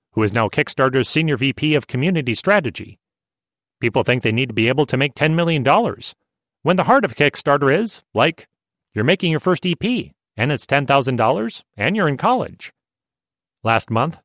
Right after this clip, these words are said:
Chen stepped down as C E O to focus on projects that feel more like me,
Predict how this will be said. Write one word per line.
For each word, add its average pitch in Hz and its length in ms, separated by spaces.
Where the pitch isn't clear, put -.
Chen 180 280
stepped 135 260
down 143 260
as 104 160
C 170 340
E 147 40
O 151 160
to 143 140
focus 196 360
on 156 140
projects 156 460
that 147 340
feel 240 260
more 196 200
like 180 180
me, 185 420